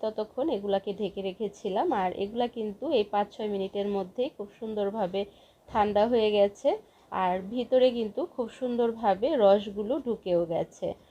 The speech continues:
তো আমি রসের থেকে সবগুলো এই মিষ্টি কিন্তু উঠিয়ে নিয়েছি। আর একটু ডাব্বুর চামচ দিয়ে আমরা যে ডেকোরেশনটা করেছি,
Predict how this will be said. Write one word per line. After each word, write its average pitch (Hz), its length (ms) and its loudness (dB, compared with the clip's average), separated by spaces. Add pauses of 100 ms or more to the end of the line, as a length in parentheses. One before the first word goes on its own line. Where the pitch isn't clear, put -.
(300)
তো - 80 -2
আমি 254 180 4
রসের 262 420 4
থেকে 247 260 -2 (100)
সবগুলো 226 720 0 (340)
এই 190 340 2
মিষ্টি 226 400 -4
কিন্তু 220 340 -4 (100)
উঠিয়ে 226 300 0
নিয়েছি। 202 540 0 (540)
আর 185 280 0 (460)
একটু 226 280 -6 (100)
ডাব্বুর 226 480 2
চামচ 226 340 0 (120)
দিয়ে 196 240 2
আমরা 214 300 2
যে 202 140 -4
ডেকোরেশনটা 208 680 -2
করেছি, 185 440 -4